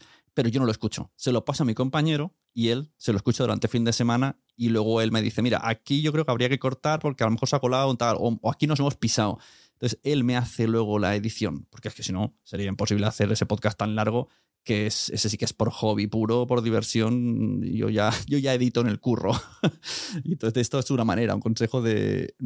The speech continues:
si que no quieres escucharlo, que lo escuchen tus compañeros y te den un poco el feedback, eh,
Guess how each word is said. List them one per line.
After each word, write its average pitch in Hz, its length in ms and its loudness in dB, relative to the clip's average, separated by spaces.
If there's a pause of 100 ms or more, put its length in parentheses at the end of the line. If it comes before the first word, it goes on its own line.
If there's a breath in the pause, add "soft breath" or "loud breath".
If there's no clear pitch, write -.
si 107 140 -2
que 107 80 0
no 110 100 2
quieres 120 200 2
escucharlo, 131 440 0
que 120 80 0
lo 113 60 2
escuchen 123 320 0
tus 123 120 0
compañeros 120 560 0
y 120 60 0
te 107 100 0
den 107 120 2
un 110 80 0
poco 113 180 2
el 110 60 0
feedback, 120 520 -2 (120)
eh, 107 580 -2